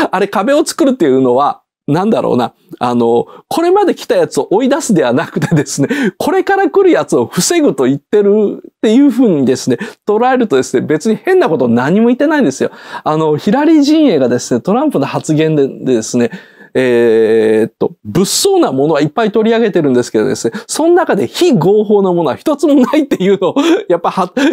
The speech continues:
発見してるんですね。暴言王と言いながらですね、なんかこうギリギリを走ってるんですよね。で、アメリカとですね、その、メキシコの間に壁を作ると言ってもですね、すでに国境だから実は壁はあるんですよ。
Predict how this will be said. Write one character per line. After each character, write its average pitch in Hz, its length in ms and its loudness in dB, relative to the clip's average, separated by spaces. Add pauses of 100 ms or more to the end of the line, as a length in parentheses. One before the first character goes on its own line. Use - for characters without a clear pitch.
発 180 280 -6
見 233 80 2
し - 40 -8
て 254 60 0
る 170 60 2
ん - 20 2
で - 20 -
す 123 120 -2
ね。 107 60 -2
暴 294 280 2
言 339 260 2
王 143 120 2
と 147 140 -2
言 156 100 0
い 165 60 2
な 170 120 0
が 165 100 -2
ら 160 80 0
で 123 120 0
す - 140 -4
ね、 123 80 0 (280)
な 247 140 0
ん 254 60 -4
か 139 100 -4
こ 117 200 -2
う 104 40 0
ギ 131 180 2
リ 294 160 4
ギ 359 120 4
リ 359 80 4
を 339 80 0
走 - 280 -4
っ - 40 -6
て - 160 -4
る 233 160 -2
ん - 20 2
で - 140 -4
す 175 100 -2
よ 135 80 0
ね。 139 100 0
で、 190 260 0 (440)
ア 190 100 0
メ 269 100 2
リ 339 120 2
カ 381 120 0
と 381 120 0
で 247 120 2
す - 140 -6
ね、 143 140 0
そ 156 140 0
の、 143 420 2 (240)
メ 151 160 0
キ 202 100 0
シ - 80 -4
コ 220 80 -2
の 208 80 0
間 202 220 2
に 190 80 2
壁 214 260 0
を 262 80 2
作 - 160 -4
る 240 80 2
と 175 40 -6
言 135 100 0
っ - 20 -4
て 156 80 0
も 120 80 0
で 123 80 0
す - 80 -4
ね、 117 60 0
す 349 160 -2
で 587 100 2
に 165 80 -2
国 185 200 -2
境 262 200 0
だ 269 100 0
か 247 80 -2
ら 220 80 -2
実 170 220 -2
は - 80 -4
壁 254 320 -2
は 240 160 2
あ 359 60 0
る 403 80 2
ん 262 60 2
で 139 100 2
す - 120 -4
よ。 123 80 0